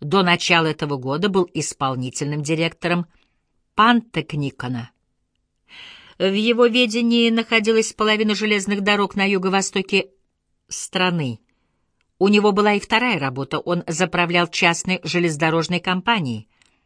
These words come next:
"Асборн", крупный специалист по сокращению рабочей силы и экономии на мерах безопасности.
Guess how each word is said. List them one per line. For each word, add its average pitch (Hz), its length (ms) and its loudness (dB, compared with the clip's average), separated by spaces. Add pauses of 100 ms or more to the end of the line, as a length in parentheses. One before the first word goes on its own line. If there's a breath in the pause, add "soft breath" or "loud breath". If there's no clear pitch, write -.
(280)
"Асборн", 147 720 0 (540)
крупный 196 420 0
специалист 170 720 -2
по - 80 -6
сокращению 165 800 -2
рабочей 170 480 0
силы 156 460 -6 (480 soft breath)
и 214 280 -2
экономии 180 800 2
на 165 220 0
мерах 147 380 -2
безопасности. 180 1040 -2